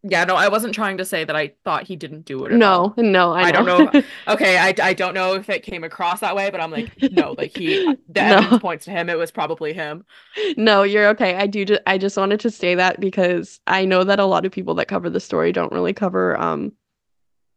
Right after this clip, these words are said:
Speaker 2: kind of what he believed happened too much. And so I don't want it to
Speaker 1: Yeah.
Speaker 2: seem like by me covering that, I'm diminishing anything that he did and was convicted for. Um,
Speaker 1: Yeah.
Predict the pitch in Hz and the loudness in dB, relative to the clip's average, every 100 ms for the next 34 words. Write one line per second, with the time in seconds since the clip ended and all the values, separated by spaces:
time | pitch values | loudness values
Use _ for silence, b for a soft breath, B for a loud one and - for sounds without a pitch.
0 | _ - 208 190 190 196 185 - 180 190 | _ -2 0 0 -2 -2 -2 -4 -6 -4
1 | 185 180 180 190 170 - 190 208 214 233 | 0 0 -2 -4 -4 -2 -2 -2 -2 -2
2 | 233 262 277 - - 202 202 196 190 185 | 0 0 -4 -10 -8 -2 0 2 2 2
3 | 175 190 190 139 135 196 190 - - - | 0 0 0 0 -2 -2 0 -2 -4 -10
4 | _ B B B - 190 190 190 196 185 | _ B B B -2 0 2 -2 -2 -4
5 | 190 185 190 196 196 - 190 185 185 175 | -2 0 0 0 0 -2 -4 -4 -4 -4
6 | 185 - - 180 - 185 185 185 196 - | -4 -4 -4 -4 -4 -4 -4 -4 -4 -6
7 | - - 196 - - _ _ _ _ _ | -8 -8 -6 -4 -8 _ _ _ _ _
8 | _ _ _ - 220 233 233 247 247 214 | _ _ _ -20 -2 4 6 6 4 2
9 | 196 - 196 190 196 - 269 262 285 294 | 0 -2 -4 -2 -2 0 -2 -2 -4 0
10 | 311 330 330 _ _ _ 208 202 190 165 | 0 0 -4 _ _ _ -2 0 0 -4
11 | - - - - | -8 -12 -14 -14